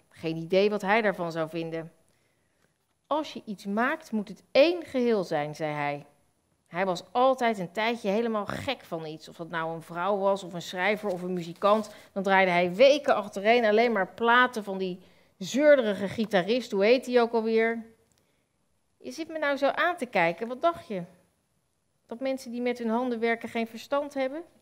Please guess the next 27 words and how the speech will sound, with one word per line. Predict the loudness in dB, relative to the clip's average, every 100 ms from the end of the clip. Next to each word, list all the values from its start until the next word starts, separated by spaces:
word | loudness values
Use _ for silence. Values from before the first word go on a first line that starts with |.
| _ _ _ _
Een | -4 4
maat | 6 6 4
van | -2
me | -2
studeert | -4 -8 0 2 2
in | 0
de | 0
avonduren | 2 2 2 -4 -6 -6 -2
natuurkunde. | -2 -4 -8 -8 -8 -6 -6 -8 -10 _ _
Gewoon, | _ 0 2 2 -2
voor | -4
de | -2
lol. | 0 0 0 -4 _ _ _ _ _
En | -4
zelf | 4 6 6
heb | 2 -2
ik | -4 2
alle | 4 4 2
cursussen | -2 -4 -6 -14 -14
gedaan. | -4 -2 -2 -6 -14 _ -4
B-metal, | -2 0 0 -2 -2 -4 0
autogeen, | 0 -2 -6 -6 -4 -2 -2
elektrisch | -2 0 -2 -4 -12 -6
lassen, | -2 -2 -4 -10
steeds | -4 -4 -6
wat | -10
nieuws. | -6 -6 -8 -12